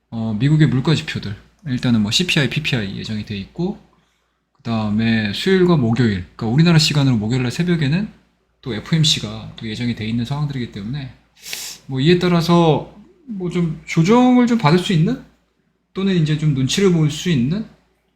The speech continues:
그리고 뭔가 이제 확인하고자 하는 심리, 예, 이러한 부분들에 대해서는 좀 어느 정도는 좀 감안을 하고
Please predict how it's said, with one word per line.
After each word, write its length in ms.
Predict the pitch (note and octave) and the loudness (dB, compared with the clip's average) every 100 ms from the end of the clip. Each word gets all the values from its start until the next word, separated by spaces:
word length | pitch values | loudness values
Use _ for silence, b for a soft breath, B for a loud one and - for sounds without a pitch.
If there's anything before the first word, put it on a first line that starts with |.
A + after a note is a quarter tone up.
| _ _ _ _ | _ _ _ _
그리고 440 | - B2+ A#2+ C3 B2 | -8 -8 -2 -2 0
뭔가 280 | A2+ C3 C3+ | 0 0 0
이제 120 | A#2+ | 0
확인하고자 760 | B2+ G#3 A#3+ A#3 G3+ F#3 D#3+ | -2 -2 0 0 0 0 2
하는 260 | D3 C#3 C3 | 2 2 2
심리, 560 | B2 A3 G#3+ A3 A#3 - _ _ _ _ _ _ _ - | 0 0 2 2 0 -6 _ _ _ _ _ _ _ -10
예, 300 | A2 G#2+ G#2 | -6 -6 -4
이러한 320 | A2 D#3+ F3+ E3+ | 0 2 4 4
부분들에 1040 | D#3+ D#3+ D#3 D3+ C#3+ C#3 C3+ C3+ C3+ C#3 | 4 6 6 6 0 0 2 0 0 -2
대해서는 580 | B2 A#2 A2+ B2 E3 F#3+ - _ _ _ _ _ _ | -2 -4 -2 -2 -2 -4 -10 _ _ _ _ _ _
좀 120 | C3 | -10
어느 180 | A2 B2 | -4 -2
정도는 340 | C#3+ C3+ B2+ A2+ | -2 -2 -2 -4
좀 120 | A2 | -8
감안을 400 | - A2+ A#2+ C3+ | -8 -6 -4 -6
하고 440 | F#3+ C#3+ B2+ F2+ | -4 -4 -6 -10